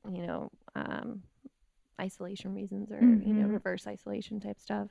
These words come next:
Speaker 2: Yeah, so we definitely try. I think one of the biggest challenges, and anybody that's familiar with a hospital setting in general knows that space is really, really limited.
Speaker 1: Yeah.
Speaker 2: So I would say, like, at least ninety-five percent of my work happens right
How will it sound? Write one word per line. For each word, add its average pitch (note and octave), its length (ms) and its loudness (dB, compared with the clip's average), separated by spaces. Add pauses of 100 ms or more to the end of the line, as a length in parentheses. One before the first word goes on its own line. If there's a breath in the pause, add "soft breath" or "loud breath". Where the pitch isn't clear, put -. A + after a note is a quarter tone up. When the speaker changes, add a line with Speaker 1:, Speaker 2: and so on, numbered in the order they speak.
Speaker 2:
Yeah, C4 400 -2
so A3+ 480 4 (320)
we A#3+ 160 4
definitely C#4 480 6
try. F#3 460 2
I G#3 80 4
think A3 220 6
one G#3+ 120 8
of G#3 60 4
the G3+ 80 4
biggest F3+ 480 2
challenges, F3 600 4
and F3 340 4 (360 soft breath)
anybody F3+ 360 8
that's F3 200 2
familiar D#3+ 520 2
with E3 240 2 (120)
a E3 80 -2
hospital D#3+ 420 -2
setting D#3+ 280 0
in D3+ 120 0
general D3 300 0
knows D3 320 2
that D3+ 180 -2
space - 420 -4
is D#3+ 160 -12
really, C3 200 -2
really D#3+ 240 -2
limited. F#2 600 -6
Speaker 1:
Yeah. - 340 0
Speaker 2:
So G3 440 8
I F#3 120 4
would F#3+ 200 0
say, F#3 340 0
like, E3 340 -2
at G#3 160 0
least A#3 280 2
ninety-five E3 520 2
percent E3 320 -2
of D#3+ 60 0
my D#3+ 140 0
work D#3+ 240 -2
happens D#3+ 580 -2
right D#3+ 480 0